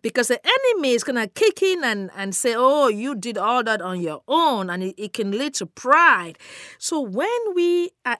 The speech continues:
enjoying apparent success, we should invest more time with the Lord praying, okay, so we can be more dependent on him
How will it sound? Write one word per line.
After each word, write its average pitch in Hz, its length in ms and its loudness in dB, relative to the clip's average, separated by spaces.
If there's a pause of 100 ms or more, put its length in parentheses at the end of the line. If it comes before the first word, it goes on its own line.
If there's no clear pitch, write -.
enjoying 277 760 0 (960)
apparent 294 540 2
success, - 760 -4
we 320 380 2
should - 420 -10
invest 208 440 -6
more 285 380 -2 (140)
time 349 680 0 (480)
with 339 240 4
the 294 100 2
Lord 269 360 2
praying, 359 720 2 (500)
okay, 294 360 0
so 349 240 0
we 294 140 -2
can 262 180 -2
be 240 100 -2
more 285 200 2
dependent 247 800 -2
on 202 200 -8
him 214 440 -4